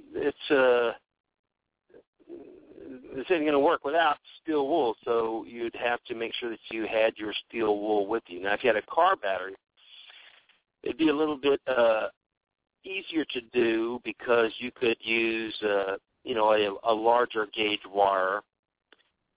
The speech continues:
and, uh, what you'd be, what you would be trying to do then is, uh, to run the wire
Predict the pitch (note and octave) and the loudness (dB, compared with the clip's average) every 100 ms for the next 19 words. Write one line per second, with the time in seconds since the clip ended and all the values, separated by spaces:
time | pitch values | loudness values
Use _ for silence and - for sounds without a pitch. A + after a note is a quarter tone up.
0 | - A2+ A2 G#2+ G#2+ G#2 G2+ G2+ - _ | -8 -4 -2 -4 -4 -2 0 -2 -6 _
1 | _ _ _ _ _ _ A#2+ A#2 C3 A#2+ | _ _ _ _ _ _ -6 -4 -4 -6
2 | A#2+ A#2 A2+ A#2 A#2+ A#2 A2+ - B2+ A#2 | -6 -10 -8 -10 -10 -14 -12 -8 -6 -6
3 | G#2 B2+ B2+ G#2 G2 G2+ F#2 - F2+ F#2 | -10 -10 -8 -6 -6 -6 -10 -6 -2 -2
4 | F#2 G2+ G2 A2 A2+ A#2 A2+ G#2 _ _ | -2 -6 -2 2 4 4 0 -4 _ _
5 | _ _ _ _ _ _ - G2+ G#2+ B2 | _ _ _ _ _ _ 0 2 4 4
6 | B2+ B2 | 4 0